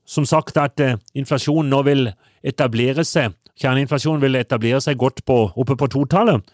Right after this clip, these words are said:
eh, og derfor så tror vi at Norges Bank vil følge den planen de har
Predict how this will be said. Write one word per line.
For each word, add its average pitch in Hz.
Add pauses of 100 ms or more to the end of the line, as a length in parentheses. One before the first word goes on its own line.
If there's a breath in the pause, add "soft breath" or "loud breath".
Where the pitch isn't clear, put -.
(380 soft breath)
eh, 127
og 127
derfor 127
så 156
tror 120
vi 139
at 123
Norges 120
Bank 123
vil 123
følge 113
den 123
planen 117
de 110
har 143